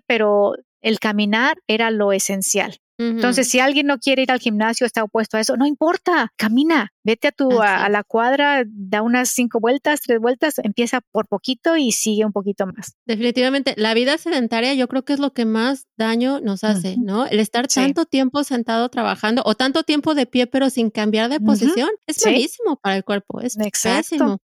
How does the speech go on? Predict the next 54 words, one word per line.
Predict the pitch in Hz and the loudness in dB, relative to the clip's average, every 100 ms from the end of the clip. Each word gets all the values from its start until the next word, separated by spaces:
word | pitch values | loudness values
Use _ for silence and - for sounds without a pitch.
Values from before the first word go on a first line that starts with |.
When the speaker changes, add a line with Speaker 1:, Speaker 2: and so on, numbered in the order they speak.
| - | -4
Speaker 2:
es | 220 | -2
Speaker 1:
Ujú. | 196 | 0
Speaker 2:
pésimo. | 240 226 247 | 2 2 2
Yo | 285 | 0
tampoco | 415 415 403 | 0 0 0
tenía | 392 320 | 0 0
carro, | 302 311 330 285 | 0 0 0 0
¿sabes? | 254 254 302 | 0 0 0
Pero | 277 240 | 0 2
yo | 247 | 2
subía | 294 302 302 | 4 4 4
y | |
bajaba | 330 294 277 277 | 2 0 0 0
escaleras | - 240 233 240 247 | -2 -2 0 0 0
por | 208 190 | -2 0
el | 190 | 0
metro, | 202 185 190 285 330 | 0 0 0 2 4
<laughs> | 294 | 6
el | 233 | 6
bus, | 180 294 254 | 4 4 4
el | 311 302 277 | 4 2 2
Speaker 1:
Sí, | 285 | 2
sí. | 226 | 2
Speaker 2:
microbús, | 262 233 220 208 240 269 269 294 320 - - - | 2 2 2 4 6 6 6 4 2 0 0 2
el | 269 | 2
trolebús, | 285 277 277 262 262 277 294 330 - | 2 4 4 4 4 4 4 4 4
o | 539 | 4
sea, | 302 269 | 4 4
Speaker 1:
Ajá. | 320 339 403 349 - - | 2 2 2 0 -2 0
Speaker 2:
no, | 262 285 359 359 | 2 4 4 4
pero, | 311 294 269 | 2 4 2
y, | 285 | 2
y | 277 285 | 2 2
es | 294 | 2
lo | 330 | 2
que | 330 | 0
también | 392 269 277 | 0 2 2
decía, | 294 349 | 2 0
pues | 254 202 | 0 0
sí, | 233 | 0
con | - 214 | 0 0
razón, | 208 208 220 226 | 0 0 0 2
allá | 220 233 | 2 2
subía | 226 247 247 240 | 2 2 2 2
y | |
bajabas | 247 226 233 226 226 233 | 2 0 0 0 0 -2
y, | - 226 220 - | -4 -4 -6 -6
y | 247 | -4
corres | 226 233 247 | 0 2 2
de | 254 | 2
un | 247 | 2
Speaker 1:
Ujú. | |
Speaker 2:
lado | 247 | 2
a | 247 | 2